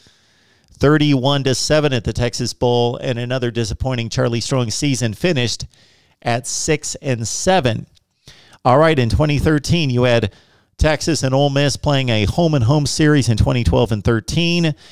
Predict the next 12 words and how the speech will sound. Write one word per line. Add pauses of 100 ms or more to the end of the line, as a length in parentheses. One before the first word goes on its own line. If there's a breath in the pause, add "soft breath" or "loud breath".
(200 loud breath)
In
the
thirteen
game,
Ole
Miss
won
at
forty-four
twenty-three
in
Austin.